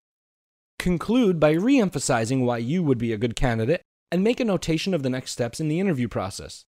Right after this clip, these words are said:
Finally, close by thanking your interviewer for their time and email a proper thank you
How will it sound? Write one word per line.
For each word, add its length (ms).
Finally, 560
close 400
by 180
thanking 400
your 140
interviewer 480
for 140
their 120
time 440
and 160
email 300
a 60
proper 340
thank 280
you 220